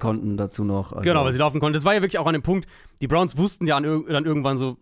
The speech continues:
Speaker 2: irgendwann in der zweiten Hälfte, würde ich jetzt mal sagen, ja, viel müssen wir hier nicht machen offensiv.
Speaker 1: Ja.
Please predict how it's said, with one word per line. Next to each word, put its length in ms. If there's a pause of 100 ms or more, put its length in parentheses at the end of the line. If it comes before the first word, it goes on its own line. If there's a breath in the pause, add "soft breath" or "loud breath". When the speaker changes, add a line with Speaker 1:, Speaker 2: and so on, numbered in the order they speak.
(140)
Speaker 2:
irgendwann 240
in 40
der 100
zweiten 260
Hälfte, 220
würde 120
ich 60
jetzt 80
mal 120
sagen, 320 (460 soft breath)
ja, 120
viel 200
müssen 260
wir 60
hier 160
nicht 240
machen 300
offensiv. 460
Speaker 1:
Ja. 120